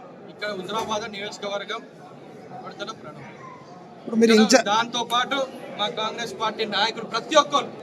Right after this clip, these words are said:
Speaker 1: వాళ్ళ అండగా నేను ఉండుకుంటా. మరి ఇక్కడ మంత్రుల సహకారంతోని జిల్లా మంత్రులు పొన్నం ప్రభాకర్ గారు అయితే కానివ్వండి, శ్రీధర్ బాబు అయితే కానివ్వండి,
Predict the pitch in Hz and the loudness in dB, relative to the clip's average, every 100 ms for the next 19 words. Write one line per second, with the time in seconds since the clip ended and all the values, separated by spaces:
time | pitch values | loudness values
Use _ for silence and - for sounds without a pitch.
0 | - - - - - 190 208 196 214 247 | -14 -14 -14 -14 -4 0 0 0 0 2
1 | 254 233 240 247 247 240 214 220 202 - | 2 0 -4 -4 -8 -10 -12 -14 -14 -16
2 | - - 180 208 208 226 190 - - 156 | -16 -16 -8 -8 -6 -6 -6 -10 -14 -6
3 | 214 214 254 247 240 - - 202 233 247 | -6 -6 -4 -4 -4 -10 -6 0 0 2
4 | 254 240 240 233 226 - - - 220 202 | 0 -2 -6 -8 -10 -14 -16 -14 -14 -10
5 | 202 226 240 240 - 220 214 214 233 220 | -6 -4 -4 -6 -6 -10 -10 -8 -8 -8
6 | 226 240 247 240 240 233 214 214 220 240 | -4 -4 -6 -8 -6 -6 -8 -4 -2 -2
7 | 247 - 220 226 226 247 240 233 226 214 | -4 -6 -8 -8 -4 -4 -2 -4 -2 0
8 | 233 277 294 302 | 0 0 2 0